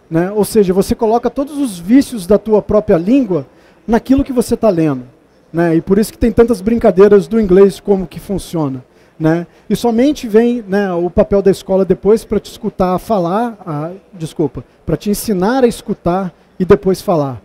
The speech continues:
E muitas vezes isso não acontece nas escolas de ensino fundamental, afinal de contas, na coletividade, você nunca tem o direito de falar, ou até mesmo tem a vergonha de tá falando. Ah, se pensarmos em termos de,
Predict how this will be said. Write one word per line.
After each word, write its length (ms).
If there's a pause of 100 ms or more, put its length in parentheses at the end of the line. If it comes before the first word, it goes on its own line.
(180)
E 60
muitas 300
vezes 320
isso 100
não 160
acontece 540
nas 120
escolas 380
de 80
ensino 300
fundamental, 680 (320)
afinal 300
de 120
contas, 380
na 140
coletividade, 840
você 280
nunca 260
tem 220
o 40
direito 380
de 100
falar, 440 (280)
ou 80
até 200
mesmo 280
tem 160
a 40
vergonha 580
de 80
tá 160
falando. 400 (720)
Ah, 480 (1120)
se 160
pensarmos 460
em 80
termos 380
de, 320